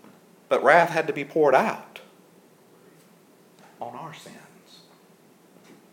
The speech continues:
the ones who have received Christ. And that wrath was poured out on Jesus Christ. And he knew that that was going to happen.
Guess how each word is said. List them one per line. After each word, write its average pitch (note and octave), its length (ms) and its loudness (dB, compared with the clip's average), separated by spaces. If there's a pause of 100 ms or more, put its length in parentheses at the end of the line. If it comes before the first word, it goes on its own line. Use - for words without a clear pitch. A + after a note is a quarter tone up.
(140)
the C3 60 -8
ones C3 360 -2
who B2+ 120 -4
have G#2 120 -4
received G#2 500 -6
Christ. - 640 -6 (2000)
And D#3 140 -10
that B2+ 160 -6
wrath C3 340 -2
was A2 120 -10
poured A2+ 320 -4
out C#3 400 0 (180)
on G#2+ 580 -4 (680)
Jesus G2 360 -8
Christ. - 540 -8 (3250)
And F3 180 0
he F#3+ 100 4
knew E3+ 160 2
that C#3+ 140 -2
that B2+ 200 8
was A#2 100 2
going A#2 300 0
to A#2+ 60 6
happen. - 520 -2